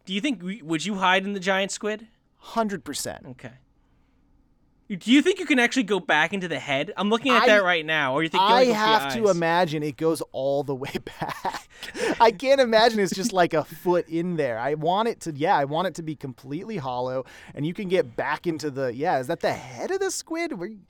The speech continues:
Speaker 1: I don't know.
Speaker 2: is
Speaker 1: But
Speaker 2: that
Speaker 1: y-,
Speaker 2: what that
Speaker 1: but you know,
Speaker 2: classifies
Speaker 1: you know what I'm
Speaker 2: as?
Speaker 1: thinking of now, too? That's terrible, 'cause you know what's gonna happen in there? You're gonna get, like, a wasp's nest in back there,
Speaker 2: Oh,
Speaker 1: or the
Speaker 2: so
Speaker 1: killer
Speaker 2: much
Speaker 1: bees.
Speaker 2: nasty
Speaker 1: Oh.
Speaker 2: stuff is gonna, so much nasty stuff.
Speaker 1: Whose job is
Speaker 2: Hey,
Speaker 1: gonna clean out the squid statue?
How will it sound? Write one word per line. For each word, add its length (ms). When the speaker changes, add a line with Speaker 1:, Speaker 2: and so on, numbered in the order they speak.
Speaker 1:
I 120
don't 120
know. 180
Speaker 2:
is 120
Speaker 1:
But 80
Speaker 2:
that 120
Speaker 1:
y-, 40
Speaker 2:
what 140
that 240
Speaker 1:
but 260
you 100
know, 140
Speaker 2:
classifies 180
Speaker 1:
you 80
know 100
what 100
I'm 80
Speaker 2:
as? 80
Speaker 1:
thinking 320
of 120
now, 200
too? 440
That's 380
terrible, 560
'cause 160
you 100
know 100
what's 160
gonna 180
happen 280
in 200
there? 280
You're 140
gonna 220
get, 240
like, 200
a 80
wasp's 800
nest 440
in 160
back 240
there, 80
Speaker 2:
Oh, 40
Speaker 1:
or 40
the 60
Speaker 2:
so 120
Speaker 1:
killer 180
Speaker 2:
much 120
Speaker 1:
bees. 220
Speaker 2:
nasty 380
Speaker 1:
Oh. 220
Speaker 2:
stuff 240
is 100
gonna, 200
so 200
much 180
nasty 360
stuff. 140
Speaker 1:
Whose 180
job 260
is 60
Speaker 2:
Hey, 60
Speaker 1:
gonna 100
clean 220
out 160
the 80
squid 500
statue? 440